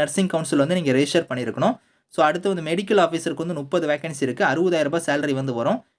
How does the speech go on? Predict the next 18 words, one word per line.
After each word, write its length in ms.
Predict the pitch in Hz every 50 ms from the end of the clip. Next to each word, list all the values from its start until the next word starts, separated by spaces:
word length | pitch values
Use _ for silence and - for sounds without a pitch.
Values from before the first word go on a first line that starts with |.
| _ - 147
இதுக்கு 200 | 165 190 190 170
வந்து 140 | 170 208 220 170 147
எம் 80 | 165
பி 60 | 208 208
பி 60 | 196 202
எஸ் 120 | 190 190 -
டிகிரி 220 | 170 160 170 160 156
வந்து 140 | 147 160 196
நீங்க 120 | 190 170 143 135
முடிச்சிருந்தா 380 | 139 139 135 - 147 160 151 135
அப்ளை 180 | 131 139 139 139 139
பண்ணிக்கலாம். 360 | 135 127 117 113 147 185 202 170
மெடிக்கல் 320 | 147 147 175 180 214 196 175
கவுன்சில் 320 | - 147 151 139 - 139 135
வந்து 140 | 139 180 185
நீங்க 120 | 165 135 123 123
ரெஜிஸ்டர் 280 | 135 135 - 165 - -
பண்ணிருக்கணும். 420 | 127 117 113 110 - 135 165 240